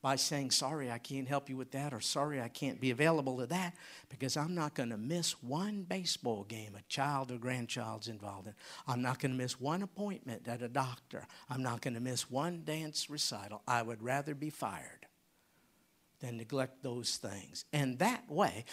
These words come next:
also, I don't go out every night. There are certain nights I shut down. I consider it a spiritual activity. It's not selfish. It's not laziness.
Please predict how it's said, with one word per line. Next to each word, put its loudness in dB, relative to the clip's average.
also, 6
I 2
don't 6
go 10
out 2
every 2
night. 0
There 0
are 0
certain 6
nights 0
I 2
shut -2
down. -2
I 4
consider 4
it 0
a -4
spiritual 0
activity. -4
It's -2
not -10
selfish. -6
It's 0
not -4
laziness. 0